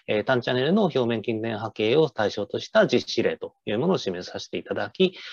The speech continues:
その後、えー、想定される用途と企業様への期待、知的財産系とお問い合わせ先のご紹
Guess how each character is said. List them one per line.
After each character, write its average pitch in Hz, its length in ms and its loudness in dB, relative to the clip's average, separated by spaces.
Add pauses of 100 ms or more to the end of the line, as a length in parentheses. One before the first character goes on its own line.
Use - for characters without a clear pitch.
(160)
そ - 80 -2
の 180 100 2
後、 - 380 2 (840)
え 104 240 4
ー、 98 40 0
想 113 160 4
定 123 100 4
さ 113 160 -2
れ 123 80 0
る 117 100 2
用 117 160 2
途 117 120 -6
と 175 260 2
企 117 160 0
業 110 100 4
様 107 260 -2
へ 123 40 -4
の 156 120 -2
期 - 160 -12
待、 92 420 2
知 - 120 -12
的 - 220 -2
財 110 180 -2
産 110 160 -4
系 151 120 0
と 160 120 2
お 123 60 0
問 104 180 0
い 98 40 4
合 98 40 4
わ 95 60 -2
せ 95 120 -12
先 92 200 -4
の 185 100 2
ご 107 80 -2
紹 90 200 -4